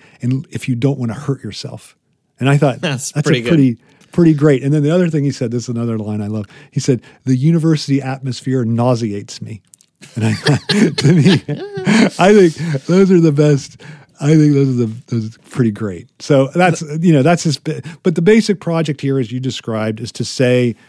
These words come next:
Speaker 1: to describe the world because he thinks logic,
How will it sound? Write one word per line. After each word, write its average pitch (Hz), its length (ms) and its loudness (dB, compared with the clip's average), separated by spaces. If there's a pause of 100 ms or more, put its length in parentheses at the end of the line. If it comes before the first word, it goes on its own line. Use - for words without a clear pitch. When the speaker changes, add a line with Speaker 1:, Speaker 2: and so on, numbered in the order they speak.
(1080)
Speaker 1:
to 151 100 -4
describe 160 840 -2
the 139 100 -4
world 117 640 -4 (340)
because 147 360 0
he 190 180 -2
thinks 180 400 -4
logic, 123 920 -8